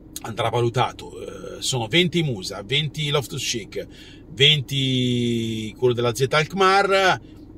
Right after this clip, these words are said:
di base sono già sessanta milioni, poi sono i venti di, di Pulisic, ottanta milioni.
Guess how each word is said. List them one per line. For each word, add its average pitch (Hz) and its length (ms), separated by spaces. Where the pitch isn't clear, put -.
di 131 140
base 156 240
sono 131 180
già 131 140
sessanta 131 500
milioni, 110 520
poi 131 160
sono 127 180
i 143 80
venti 139 480
di, 104 640
di 127 180
Pulisic, 190 840
ottanta 123 440
milioni. 160 440